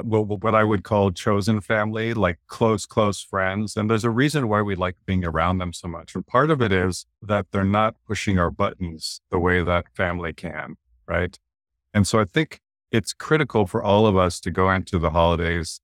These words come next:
being aware that it's very likely that the same dynamic is gonna play out this year as it did the year before and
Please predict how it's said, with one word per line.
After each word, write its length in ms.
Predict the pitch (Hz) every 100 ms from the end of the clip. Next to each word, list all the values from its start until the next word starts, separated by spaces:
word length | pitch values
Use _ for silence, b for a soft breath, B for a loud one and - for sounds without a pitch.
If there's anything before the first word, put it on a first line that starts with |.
| _
being 220 | - 139 139
aware 400 | 92 95 101 92
that 240 | 92 85 - -
it's 280 | 104 - - _ _
very 520 | 131 131 120 104 95 -
likely 640 | 95 98 98 85 92 85
that 260 | 80 87 85 _ _ _ _
the 100 | 92
same 720 | - - 120 110 110 110 110 - _
dynamic 640 | - 92 92 98 104 92 -
is 100 | 92
gonna 200 | 90 87
play 320 | - 101 87
out 440 | 85 87 104 - - _ _ _
this 240 | 107 95 -
year 360 | 107 107 107 90
as 180 | 92 90
it 100 | 82
did 240 | 87 78
the 60 | 80
year 140 | 82
before 480 | 80 80 107 104 107
and 140 | 95